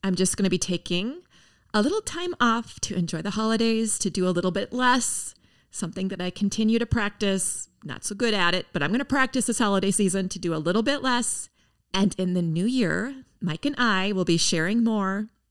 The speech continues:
about season five. Yes, we are gonna do another season because this has been such a fun season.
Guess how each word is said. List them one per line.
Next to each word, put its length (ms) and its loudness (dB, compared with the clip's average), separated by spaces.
about 640 -4
season 760 -2
five. 640 -4
Yes, 680 0
we 120 2
are 80 2
gonna 160 2
do 180 2
another 340 2
season 680 0
because 280 2
this 160 2
has 140 2
been 180 0
such 180 0
a 60 0
fun 220 4
season. 540 0